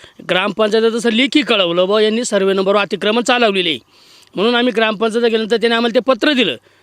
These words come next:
का सर्व बांधकाम हे सर्व्हे नंबरवर दिसून येत असून,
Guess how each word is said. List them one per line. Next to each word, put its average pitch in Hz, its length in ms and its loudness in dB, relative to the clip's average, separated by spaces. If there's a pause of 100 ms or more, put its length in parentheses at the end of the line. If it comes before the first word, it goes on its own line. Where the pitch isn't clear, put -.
(100)
का 180 60 0
सर्व 240 400 2
बांधकाम 226 500 0
हे 226 280 2
सर्व्हे 220 320 2
नंबरवर 220 320 2
दिसून 220 300 -2
येत 214 160 0
असून, 220 380 -2